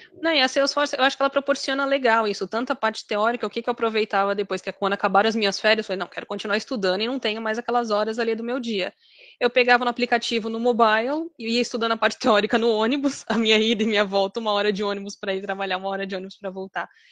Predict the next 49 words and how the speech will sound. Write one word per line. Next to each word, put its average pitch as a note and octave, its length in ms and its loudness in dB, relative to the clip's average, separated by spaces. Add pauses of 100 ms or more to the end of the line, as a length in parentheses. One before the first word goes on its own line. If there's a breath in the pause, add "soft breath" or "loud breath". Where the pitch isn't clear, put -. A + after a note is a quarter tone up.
(160 soft breath)
Eu B3 100 2
pegava G3 300 0
a F#3+ 40 -4
parte F#3 280 -6
teórica, B3+ 460 0
aproveitava D#4 460 -2
nos D4 140 -8
fins C#4+ 140 -8
de C4+ 60 -10
semana, B3+ 400 -8
pegava B3+ 260 -2
aqueles B3+ 240 -10
projetos A3+ 440 -2
hands-on A3+ 460 -6
mesmo A3 420 -6
pra B3+ 140 -8
fazer G#3+ 520 -2
e A#3+ 120 -6
ver A3+ 140 -2
a A#3 60 -4
coisa A3+ 260 -2
acontecendo. A3+ 640 -8
Então, F#3 240 -12 (320 soft breath)
eu F#3 80 -2
conseguia G#3 380 0
dividir G#3+ 340 -2
o A3 40 -2
tempo G#3 280 0
mais A3 180 0
ou A3 60 -6
menos A3 200 -6
dessa A3 200 -6
maneira. A3+ 420 -4
Assim, - 140 -18
nossa, C#4 180 -6
aproveitava A#3 460 -2
muito C4+ 280 -4
no A3 100 -4
ônibus, G3 360 -2
ia F#3+ 140 -2
lá G3+ 120 0
lendo G#3+ 320 -2 (160)
os, - 220 -14 (360 loud breath)
a G#3 60 -4
parte G3+ 280 -2
teórica, G3+ 400 4
fazendo G3+ 300 -4
os G3 100 -6
quiz, G#3 540 -4